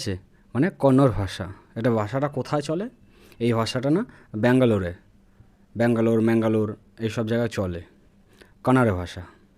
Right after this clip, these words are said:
ঠিক আছে? তো এই কানাড়া ভাষা ফার্স্ট প্রথম ভিডিও আমার এই চ্যানেলে তুমি কানাড়া ভাষা পাবে। তো আজকে থেকে নতুন সিরিজ শুরু হবে বাংলা থেকে কানাড়া ভাষা। তো যারা যারা শিখতে চাইছো তো চ্যানেলের সঙ্গে যুক্ত হয়ে থাকো,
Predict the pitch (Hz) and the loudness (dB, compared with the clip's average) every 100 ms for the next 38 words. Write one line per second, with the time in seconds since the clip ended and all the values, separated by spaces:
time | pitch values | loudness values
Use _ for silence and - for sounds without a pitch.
0 | - 165 143 92 - - - 127 143 143 | 4 4 4 -4 -14 -20 -2 2 4 4
1 | 143 156 147 143 156 - 170 - - - | 6 6 6 4 0 2 2 0 -10 0
2 | 147 143 202 180 110 98 90 92 - - | 0 4 4 6 2 0 -4 -8 -16 -20
3 | - - - 113 113 117 233 117 120 180 | -20 -12 -2 0 2 2 2 2 0 -4
4 | - _ _ - 113 110 107 113 113 107 | -10 _ _ -6 -4 -2 -2 0 0 -2
5 | 117 107 107 123 156 _ _ - 113 113 | -4 -4 -2 -4 -8 _ _ -6 -2 0
6 | 123 139 139 131 110 131 123 - 113 113 | -2 -2 -2 -2 -2 -4 -6 -4 -6 -6
7 | - 113 107 107 127 143 - 104 107 104 | -6 -4 -2 -4 -8 -12 -8 -4 -4 -4
8 | 107 104 110 113 110 107 - 170 - _ | -6 -4 -4 -2 -2 -4 -8 -14 -18 _
9 | - - - - - 117 117 120 120 117 | -20 -20 -20 -10 -4 0 0 0 0 -4
10 | - - - - - 170 - 143 123 107 | -10 -20 -20 -18 -2 0 2 0 2 -2
11 | - - - - - - 101 - 110 113 | -4 -10 -12 -20 -14 -8 -6 -2 -2 -2
12 | - 113 104 113 - 139 139 151 | -2 -4 -4 -6 -2 -2 -2 -4